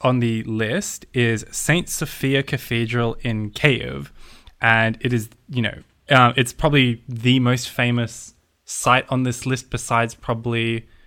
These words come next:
Pechatska Lavra, I'd say. And it was also Ukraine's first, um, unesco World Heritage listing along with Pechatska Lavra. And they were both listed in the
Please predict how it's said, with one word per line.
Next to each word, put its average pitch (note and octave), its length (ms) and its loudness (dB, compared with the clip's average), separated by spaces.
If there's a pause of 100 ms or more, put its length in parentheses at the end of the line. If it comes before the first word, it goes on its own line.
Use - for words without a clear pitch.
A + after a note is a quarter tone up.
(120)
Pechatska - 520 -2
Lavra, B2 300 0
I'd C3 220 -4
say. G#3+ 380 -6 (540)
And B2 440 2
it C3+ 100 -4
was B2+ 200 0
also D3 580 0
Ukraine's A#2+ 640 0
first, - 720 0 (560)
um, A2 800 -2 (680)
unesco B2+ 520 4
World A2+ 180 -2
Heritage A#2 560 -2
listing A2+ 500 0
along A2 480 2
with G#2+ 160 -8
Pechatska - 500 -6
Lavra. A2 320 -2
And A2+ 80 -4
they A2+ 80 0
were A#2 120 -2
both A#2 420 -2
listed A2+ 580 -4 (680)
in A2 840 -2 (140)
the A#2+ 200 -8